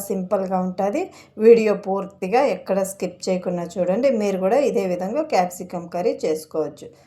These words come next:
చూడండి, నేను ఇక్కడ మంచివి క్యాప్సికమ్ మూడు తీసుకున్నాను. ఒక టమాటో, ఒక ఉల్లిపాయ, చిల్లీ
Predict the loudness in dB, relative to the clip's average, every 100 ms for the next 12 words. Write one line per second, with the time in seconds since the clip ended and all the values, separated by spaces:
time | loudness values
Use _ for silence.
0 | _ _ -4 -2 -2 -2 -2 -2 -4 -4
1 | -4 -2 -2 -4 -6 -2 -2 -2 -2 -2
2 | -2 -8 -6 -4 -2 -4 -6 -8 -12 -12
3 | -10 -6 -4 -4 -6 -14 -20 _ 0 0
4 | 2 0 2 0 0 -2 0 -4 -2 -4
5 | 0 2 2 0 -2 -16 _ _ _ _
6 | _ _ _ _ _ -2 0 2